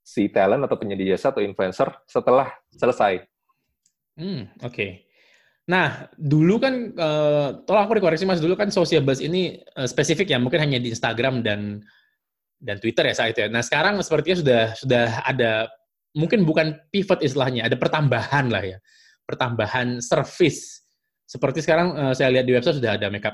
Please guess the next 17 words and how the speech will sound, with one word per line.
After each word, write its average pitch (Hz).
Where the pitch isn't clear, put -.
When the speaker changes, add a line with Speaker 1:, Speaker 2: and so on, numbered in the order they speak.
Speaker 2:
artist 117
ya, 104
sudah 104
ada 104
fotografer, 120
videografer 117
ya. 101
Ini 226
berarti 139
untuk 156
tadi 160
ya, -
mengakomodir 143
klien 175
ya. 120
Jadi 147
artinya 196